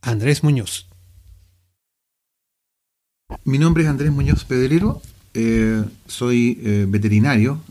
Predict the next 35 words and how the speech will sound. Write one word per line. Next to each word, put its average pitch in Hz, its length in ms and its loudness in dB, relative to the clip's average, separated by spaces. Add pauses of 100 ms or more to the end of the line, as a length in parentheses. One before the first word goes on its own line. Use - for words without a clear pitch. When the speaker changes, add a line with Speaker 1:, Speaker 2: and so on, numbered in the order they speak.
(140)
Speaker 2:
además 98 280 -4
hice 110 160 -8
un 107 60 0
magíster 107 300 -4
en 104 80 2
ecología 101 520 -4
y 127 60 -6
soy 117 180 0
doctor 107 280 -2
en 110 80 -4
ciencias 117 320 -6
ambientales, 120 540 -4 (880)
y 135 120 -4
trabajo 156 560 2
en 131 160 2
el, 120 500 2
en 120 100 0
la 120 60 2
Universidad 113 300 2
Católica 120 300 -2
de 110 80 0
Temuco 175 420 0 (340)
y 117 100 0
también 120 580 0 (200)
en 101 380 2
el 98 100 -2
Centro 107 280 -2
de 101 60 -2
Estudios 107 320 2
Agrarios 107 220 2
y - 20 2
Ambientales 101 560 0
de 95 100 -4
Valdivia, 78 500 -8 (200)
hace 101 360 -6